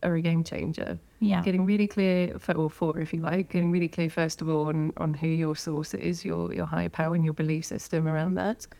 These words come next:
Speaker 1: Um, and then when you start doing that, you'll get a clearer understanding of yourself and the world around you.
Speaker 2: Yeah.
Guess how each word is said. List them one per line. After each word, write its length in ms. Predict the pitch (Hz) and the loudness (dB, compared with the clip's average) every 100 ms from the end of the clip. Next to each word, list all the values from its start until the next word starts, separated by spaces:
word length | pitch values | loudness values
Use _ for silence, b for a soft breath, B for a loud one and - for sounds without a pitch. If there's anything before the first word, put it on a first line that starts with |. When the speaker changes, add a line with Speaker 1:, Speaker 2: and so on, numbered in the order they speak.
| b b b - | b b b -2
Speaker 1:
Um, 380 | 180 170 170 175 - | 0 2 0 -2 0
and 120 | 190 | 2
then 280 | 190 185 185 | 2 2 0
when 160 | 202 196 | 2 2
you 80 | |
start 320 | 185 - 185 - | 0 0 -2 0
doing 240 | 180 180 | 0 2
that, 180 | 220 - | 2 2
you'll 140 | 185 | 0
get 160 | 185 175 | 0 -2
a 40 | |
clearer 320 | - 185 175 | -2 0 2
understanding 520 | 165 165 - 180 170 160 | 0 -2 -2 0 0 0
of 180 | 160 - | -2 -6
yourself 720 | 180 156 - 247 269 185 180 - 175 | -2 -2 0 2 4 2 -2 -6 -4
and 140 | 175 | 0
the 60 | 165 | 2
world 240 | 156 160 | 0 0
around 340 | 160 165 185 - | 0 0 -2 -4
you. 200 | - - | -8 2
Speaker 2:
Yeah. 240 | 202 185 | 4 4